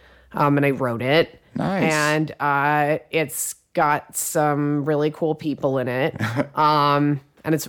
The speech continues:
Speaker 1: it's really, really funny. I think she did a really, really great job directing. So we're, now I'm in the process of writing more episodes, so it's like a short form, like,
Speaker 2: Good for
Speaker 1: ten,
Speaker 2: you.
Speaker 1: fifteen minute kinda streamable thing.
Speaker 2: So is it,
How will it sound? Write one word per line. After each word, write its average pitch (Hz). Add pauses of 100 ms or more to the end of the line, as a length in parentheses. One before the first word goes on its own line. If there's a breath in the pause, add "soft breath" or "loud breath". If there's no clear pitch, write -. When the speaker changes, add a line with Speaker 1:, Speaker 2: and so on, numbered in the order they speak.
Speaker 1:
it's 160
really, 160
really 143
funny. 135
I 135
think 147
she 147
did 143
a 139
really, 123
really 117
great 110
job 98
directing. 156 (880 loud breath)
So -
we're, 247 (120)
now 214
I'm 214
in 208
the 202
process 190
of 165
writing 170 (500 loud breath)
more 208
episodes, 165
so 151
it's 147
like 156
a 151
short 151
form, 147
like, 139
Speaker 2:
Good 185
for -
Speaker 1:
ten, 143
Speaker 2:
you. 151
Speaker 1:
fifteen 151
minute 143
kinda 139
streamable 135
thing. 131 (300 loud breath)
Speaker 2:
So 156
is 135
it, 139